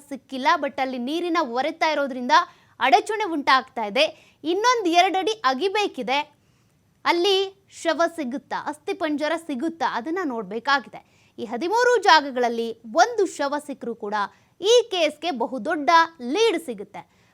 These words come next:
ಆ ನಿಟ್ಟಿನಲ್ಲಿ ಎಸ್ ಐ ಟಿ ಅಧಿಕಾರಿಗಳಿರ್ಬೋದು, ಈ ಒಂದು ತಂಡದ ನೇತೃತ್ವ ವಹಿಸಿರುವಂಥವರಿರ್ಬೋದು, ಪ್ರತಿಯೊಬ್ಬರು ಕೂಡ ಬಹಳ ಕುತೂಹಲದಿಂದ ಮುತುವರ್ಜಿ ವಹಿಸಿಕೊಂಡು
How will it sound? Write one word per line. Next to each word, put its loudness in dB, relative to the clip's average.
ಆ 10
ನಿಟ್ಟಿನಲ್ಲಿ 0
ಎಸ್ 0
ಐ 0
ಟಿ -4
ಅಧಿಕಾರಿಗಳಿರ್ಬೋದು, -2
ಈ -6
ಒಂದು -6
ತಂಡದ -8
ನೇತೃತ್ವ -8
ವಹಿಸಿರುವಂಥವರಿರ್ಬೋದು, -8
ಪ್ರತಿಯೊಬ್ಬರು -8
ಕೂಡ -8
ಬಹಳ -6
ಕುತೂಹಲದಿಂದ -6
ಮುತುವರ್ಜಿ -6
ವಹಿಸಿಕೊಂಡು -8